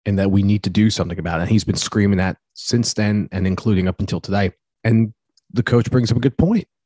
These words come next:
You know, there are fifty senators who are willing to vote.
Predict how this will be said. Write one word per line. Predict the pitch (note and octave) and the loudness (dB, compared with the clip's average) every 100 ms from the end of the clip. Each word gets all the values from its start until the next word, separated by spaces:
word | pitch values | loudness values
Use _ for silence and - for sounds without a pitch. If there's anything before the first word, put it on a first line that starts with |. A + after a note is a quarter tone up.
| _ _ - | _ _ -2
You | |
know, | F#2+ | 0
there | F2+ | 0
are | E2+ | -2
fifty | - A2+ - C3 | -2 -4 0 0
senators | - A#2 A#2 A#2 - | 2 2 4 2 2
who | G#2+ | 2
are | E2+ | 2
willing | F2+ F#2+ | 2 2
to | F2+ | 0
vote. | E2 D2 | -2 -6